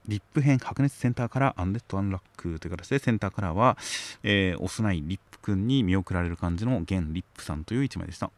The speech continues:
Speaker 2: や、そうですね。過去にね、このと似たような構図でリップ三回の回がありましてね。
Speaker 1: ほう。
Speaker 2: その時はアールドッ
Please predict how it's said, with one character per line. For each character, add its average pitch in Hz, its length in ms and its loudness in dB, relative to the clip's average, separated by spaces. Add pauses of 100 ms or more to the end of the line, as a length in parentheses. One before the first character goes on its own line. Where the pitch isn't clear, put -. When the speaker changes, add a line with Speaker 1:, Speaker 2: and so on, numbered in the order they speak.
(1700)
Speaker 2:
や、 220 100 -4
そ 185 240 -8
う - 20 -10
で 101 60 -16
す - 140 -20
ね。 147 520 -10 (500)
過 - 160 -8
去 494 140 6
に 175 120 -2
ね、 160 260 -2
こ 190 220 0
の 202 480 -2 (280)
と 202 100 -2
似 185 120 -4
た 220 100 6
よ 220 120 6
う - 20 2
な 139 80 0
構 139 280 -2
図 117 60 -12
で 131 100 -2
リ 165 100 -2
ッ - 100 -10
プ - 80 -10
三 185 180 4
回 110 220 0
の 90 320 -12 (100)
回 143 200 -2
が 101 80 -2
あ - 20 -2
り 110 60 -6
ま 113 80 -4
し - 100 -16
て 107 60 -20
ね。 139 280 0 (160)
Speaker 1:
ほ 117 60 2
う。 85 60 0 (140)
Speaker 2:
そ - 120 -8
の 285 60 -4
時 330 240 -2
は 120 320 0
ア 165 220 2
ー 170 40 4
ル 165 100 0
ド 165 100 -2
ッ - 40 -4